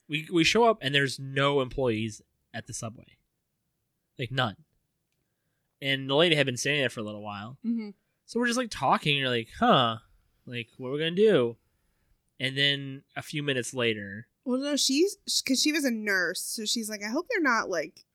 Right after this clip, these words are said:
Speaker 2: hurt or
Speaker 1: Oh,
Speaker 2: something."
Speaker 1: yeah, that's right.
Speaker 2: And so she called back, she yelled back there, like, "Hey,
Speaker 1: Yeah,
Speaker 2: are
Speaker 1: she was
Speaker 2: you
Speaker 1: like, "Yell-,
Speaker 2: okay?"
Speaker 1: yeah, you, you okay? Do you need help?"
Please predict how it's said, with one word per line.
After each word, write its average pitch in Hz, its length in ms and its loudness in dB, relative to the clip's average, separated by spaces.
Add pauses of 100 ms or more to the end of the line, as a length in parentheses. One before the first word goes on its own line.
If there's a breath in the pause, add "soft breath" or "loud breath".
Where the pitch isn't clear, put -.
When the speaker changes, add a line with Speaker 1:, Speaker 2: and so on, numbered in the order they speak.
Speaker 2:
hurt 277 360 0 (120)
or 196 60 -2
Speaker 1:
Oh, - 20 -8 (120)
Speaker 2:
something." 190 120 -2
Speaker 1:
yeah, 180 420 0
that's 135 220 -6
right. 117 320 -2
Speaker 2:
And 113 100 -6
so 247 120 -4
she 240 580 -4 (100)
called 240 360 0
back, 208 260 2
she 247 140 -2
yelled 233 260 -2
back 220 240 2
there, 220 140 -6
like, 202 180 -4
"Hey, 330 140 -6 (220)
Speaker 1:
Yeah, 339 240 4
Speaker 2:
are - 20 0
Speaker 1:
she 269 140 2
was - 80 -2
Speaker 2:
you 254 80 0
Speaker 1:
like, 247 100 -4
"Yell-, 156 140 4
Speaker 2:
okay?" - 160 -2
Speaker 1:
yeah, 185 280 4
you, 127 380 -8 (180)
you 131 280 0
okay? 156 260 0
Do 147 60 -6
you 127 160 -4
need 117 100 -2
help?" 135 340 -2